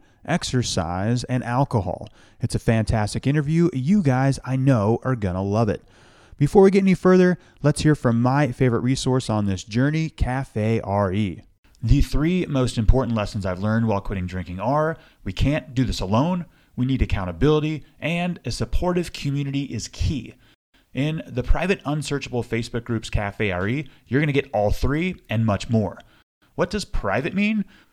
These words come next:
Well, these groups are unsearchable on Facebook. Who's in the group and what is said can only be seen by members. You get twenty-four seven access to a group full of others whose priority it is to ditch the booze.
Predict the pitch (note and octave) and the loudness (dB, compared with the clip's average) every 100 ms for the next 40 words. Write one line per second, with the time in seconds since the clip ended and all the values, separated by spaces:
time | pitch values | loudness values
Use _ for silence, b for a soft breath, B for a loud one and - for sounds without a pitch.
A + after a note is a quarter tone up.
0 | b B2+ D3+ C#3 F3 - F3+ F#3 D3+ C#3+ | b 0 0 0 -4 0 0 4 4 4
1 | C3 D3+ E3 C#3+ C#3+ C#3 A#2 A2 G2+ F#2 | 2 2 2 2 2 2 2 2 2 2
2 | A2 A#2+ G#2 G#2+ - - _ _ - D3 | 0 0 -6 -10 -14 -20 _ _ -6 -4
3 | E3 F#3 F3 B2+ B2 B2 A#2 A#2 A2 G2 | -2 -2 -2 -2 -2 -2 -2 0 0 -2
4 | - A2+ B2 C3+ - C3+ C3 - D3+ D#3+ | -4 -4 -4 -8 -6 -4 -4 0 2 2
5 | F3 E3+ D#3+ - B2 A#2+ B2 A#2 A2+ G#2 | 0 -2 -4 0 2 4 2 0 0 0
6 | F2+ C2+ - - _ _ _ - - C#3 | 0 -6 -10 -14 _ _ _ -18 -6 0
7 | D#3 - D3+ F#3 G#3 E3 - C#3 B2 G2 | 0 0 -2 0 0 -2 -2 0 0 -2
8 | G#2+ - D3+ D#3 - B2+ A#2 B2+ E3 - | -4 -4 -6 -6 -4 -4 0 0 0 0
9 | D#3 B2 G2+ G#2+ E3+ F3+ - C#3+ - C3+ | 0 0 -2 -2 -2 -2 -2 -4 -4 -2
10 | C3 C#3+ D#3 C#3+ B2 D3 F#3 - C#3 A#2+ | 0 2 2 0 2 2 0 0 0 2
11 | D3+ - A#2 F#2+ A2 - - | -2 0 -2 2 0 -2 -12